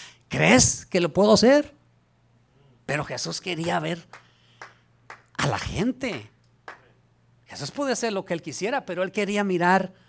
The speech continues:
la gente. Por eso, si tú crees, hermano, el hecho de que cre-, cre-, creamos, hermano,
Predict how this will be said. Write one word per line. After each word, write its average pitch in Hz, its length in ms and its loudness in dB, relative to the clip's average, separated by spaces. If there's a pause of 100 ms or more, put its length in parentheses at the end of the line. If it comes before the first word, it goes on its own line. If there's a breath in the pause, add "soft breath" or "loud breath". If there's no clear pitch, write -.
(800 soft breath)
la 127 180 -6
gente. 170 600 -12 (1120 loud breath)
Por 165 140 2
eso, 208 280 0
si 180 140 -4
tú - 180 -2
crees, 269 320 4
hermano, 127 460 -6 (1600 soft breath)
el 165 200 -4
hecho 254 240 0
de 214 140 -2
que 202 160 -4
cre-, 147 420 -8 (260)
cre-, 139 380 -4 (100)
creamos, 147 800 -4
hermano, 107 400 -14